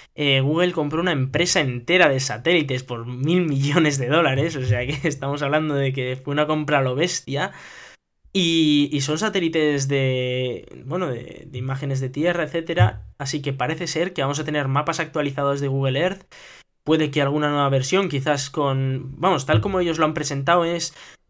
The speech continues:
eh, vas a poder ver la Tierra en tiempo real. O sea que, bueno, estamos hablando de que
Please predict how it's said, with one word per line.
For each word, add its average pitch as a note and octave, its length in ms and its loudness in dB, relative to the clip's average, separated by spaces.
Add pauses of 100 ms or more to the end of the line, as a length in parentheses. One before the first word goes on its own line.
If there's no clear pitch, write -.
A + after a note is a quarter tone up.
eh, C3+ 640 2 (360)
vas C#3+ 340 2
a F#3 60 2
poder F3 260 6
ver D#3+ 200 2
la C#3 160 4
Tierra D#3+ 240 2
en D3 100 -4
tiempo C#3+ 300 -4
real. C#3+ 340 -2
O C#3 60 -4
sea B2+ 160 -10
que, B2+ 80 -10
bueno, D3+ 180 -4
estamos C3+ 260 -6
hablando D3 300 -4
de D3 140 -4
que C#3 260 -4